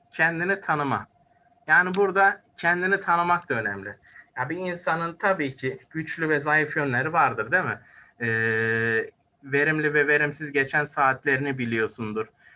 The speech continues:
Mesela kimisi sabah kalktığında çok verim alır, kimisi akşam saatlerinde verim alır, kimisi öğlen saatlerinde. Bu kişiden kişiye göre değişen şeyler. Ee, bunun için kendi güçlü ve zayıf yönlerini iyi bir şekilde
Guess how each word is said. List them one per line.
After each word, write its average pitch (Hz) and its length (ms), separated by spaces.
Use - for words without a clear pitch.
Mesela 131 540
kimisi 151 640
sabah 139 520
kalktığında 139 640
çok - 340
verim 127 360
alır, 110 340
kimisi 160 560
akşam 156 440
saatlerinde 123 840
verim 110 260
alır, 117 300
kimisi 147 520
öğlen 156 340
saatlerinde. 139 540
Bu 240 100
kişiden 202 480
kişiye 165 280
göre 160 280
değişen 170 420
şeyler. 139 460
Ee, 120 300
bunun 226 260
için 180 300
kendi 165 360
güçlü 147 360
ve 160 120
zayıf 151 400
yönlerini 147 440
iyi 185 260
bir 165 60
şekilde 131 640